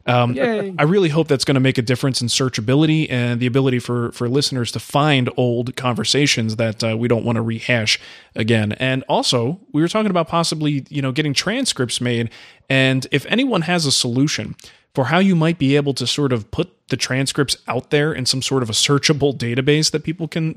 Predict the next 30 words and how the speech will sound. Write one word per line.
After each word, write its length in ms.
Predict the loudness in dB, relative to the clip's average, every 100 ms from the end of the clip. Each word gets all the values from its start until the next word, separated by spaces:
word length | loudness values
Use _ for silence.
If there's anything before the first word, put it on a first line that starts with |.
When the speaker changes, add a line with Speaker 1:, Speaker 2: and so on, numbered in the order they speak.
| -6
Speaker 1:
can 180 | -4 -2
look 240 | -2 -2
at, 240 | -2 -4 0
that 240 | 0 2
would 160 | 0 2
be 100 | 4
awesome, 500 | 4 2 -2 -6 -6
because 380 | -2 0 -2 -6 _
most 340 | -4 0 2 0
of 60 |
the 40 | -4
time, 240 | -2 -2
just 260 | 0 0 0
the 60 |
show 240 | 0 0 2
notes 240 | 2 2
alone, 440 | 0 2 2 2 -4 -10 -20 _ -4
uh, 160 | -2
may 180 | 2 2
not 220 | 2 0
cover 280 | -2 -2 0 -2
every 200 | -2 -2
little 200 | -2 -2
detail 480 | -2 0 0 -2
that's 180 | -2 -6
been 120 | -4 -2
discussed 440 | -2 -2 -2 -4
in 80 | -6
the 80 | -4
show. 280 | -2 -2